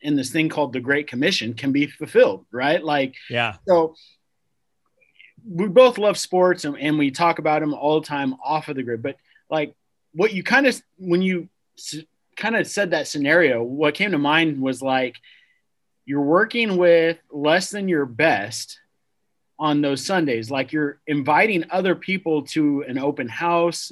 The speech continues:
Speaker 1: it would be another terminology, or you're inviting other players to an open gym, and you're like, "Come play with us. We're awesome because we're on Team Jesus."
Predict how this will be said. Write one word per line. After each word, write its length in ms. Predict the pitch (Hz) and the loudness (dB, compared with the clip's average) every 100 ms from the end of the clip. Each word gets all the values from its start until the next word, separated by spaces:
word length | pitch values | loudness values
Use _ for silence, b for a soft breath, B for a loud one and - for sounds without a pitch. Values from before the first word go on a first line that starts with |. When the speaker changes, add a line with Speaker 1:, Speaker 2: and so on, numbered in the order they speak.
| - | -10
Speaker 1:
it 60 | 151 | -4
would 160 | 147 | -2
be 140 | 143 143 | 2 2
another 460 | 139 147 143 135 | 2 2 0 -2
terminology, 680 | 131 156 139 135 143 139 143 | -4 -4 -2 -2 -2 -2 -4
or 160 | 127 B B B - | -4 B B B -6
you're 100 | 139 | -2
inviting 420 | 143 202 220 165 - | 2 2 2 -2 -2
other 220 | 180 175 | 0 0
players 400 | 160 165 170 156 | 0 2 2 2
to 120 | 147 | -2
an 80 | 131 - | -4 2
open 380 | 160 160 131 113 | 2 2 -2 -4
gym, 500 | 113 160 117 110 113 b b b b - | 0 0 0 -4 -10 b b b b -2
and 140 | 160 | 2
you're 80 | 156 | 2
like, 220 | 147 143 | 2 -2
"Come 180 | 220 233 | -4 0
play 180 | 220 254 | 4 4
with 220 | 196 - | 4 0
us. 280 | 135 120 - | -4 -6 -4
We're 220 | 165 - - | -4 -4 -2
awesome 640 | 190 240 - 160 190 190 | 0 0 0 -2 -4 -4
because 320 | 170 165 170 | -4 0 -2
we're 180 | 151 180 | 2 2
on 180 | 170 165 | 2 -2
Team 180 | 190 165 | -2 -2
Jesus." 560 | 170 233 147 139 - | -2 -2 -2 -4 -6